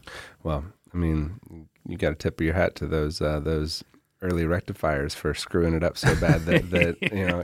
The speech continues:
Speaker 1: E H Taylor was like, "We need this bottled in bond act."
Speaker 2: Shout out to the grandpappies
Speaker 1: Right,
Speaker 2: and
Speaker 1: absolutely.
Speaker 2: great-grandpappies out
Speaker 1: Right.
Speaker 2: there that lost their eyesight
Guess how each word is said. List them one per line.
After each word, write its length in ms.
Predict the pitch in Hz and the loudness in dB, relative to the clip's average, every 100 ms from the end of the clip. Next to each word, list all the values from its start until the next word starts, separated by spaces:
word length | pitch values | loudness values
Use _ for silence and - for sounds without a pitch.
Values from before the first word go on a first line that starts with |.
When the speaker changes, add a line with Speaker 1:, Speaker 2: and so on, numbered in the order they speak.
| 98 | 0
Speaker 1:
E 60 | 95 | 0
H 220 | 90 - | 0 2
Taylor 300 | 95 98 92 | 2 4 4
was 180 | 92 90 | 4 2
like, 180 | 87 113 | 2 2
"We 160 | 226 | 2
need 220 | 269 262 | 2 2
this 160 | 254 226 | 0 0
bottled 360 | 202 220 214 214 | 0 2 4 4
in 160 | 226 | 4
bond 260 | 196 196 190 | 6 4 2
act." 340 | 180 202 - - | 0 -6 -14 -4
Speaker 2:
Shout 260 | 147 156 | 0 4
out 180 | 160 165 | 4 4
to 40 | 139 | 2
the 120 | 127 | 2
grandpappies 640 | 135 160 160 160 160 156 | 4 4 4 2 2 2
Speaker 1:
Right, 80 | 147 | 2
Speaker 2:
and 200 | 131 123 | 4 4
Speaker 1:
absolutely. 460 | 87 98 120 160 151 | 4 6 6 6 4
Speaker 2:
great-grandpappies 600 | 160 160 160 156 147 156 | 4 4 4 2 2 2
out 120 | 156 | 4
Speaker 1:
Right. 60 | 170 | 6
Speaker 2:
there 180 | 160 156 | 6 4
that 140 | 123 | 2
lost 320 | 135 151 156 - | 4 2 2 2
their 160 | 123 | 2
eyesight 760 | 123 151 165 - 151 160 165 | 4 4 4 2 4 4 2